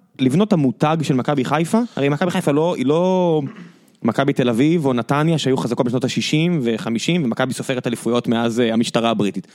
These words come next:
מכבי חיפה זה קבוצה של מאז שנות השמונים, שזה אומר שלושים ארבעים שנה, שהם אימפריה בכדורגל הישראלי,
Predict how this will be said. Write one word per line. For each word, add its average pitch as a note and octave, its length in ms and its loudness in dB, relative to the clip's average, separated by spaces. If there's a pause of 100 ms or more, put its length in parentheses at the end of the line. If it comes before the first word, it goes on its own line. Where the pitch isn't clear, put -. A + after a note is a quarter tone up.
(180)
מכבי B3 260 0
חיפה A3 340 2
זה D#3 80 0
קבוצה C3+ 280 0
של D#3 100 0
מאז C#3 160 0
שנות B2+ 140 -2
השמונים, G#2+ 400 -2 (420)
שזה - 160 0
אומר D4 120 2
שלושים F#3 320 2
ארבעים D3 280 2
שנה, D3+ 280 2 (180)
שהם B2+ 200 0
אימפריה C#3 640 0
בכדורגל A2+ 440 0
הישראלי, D#3 520 -2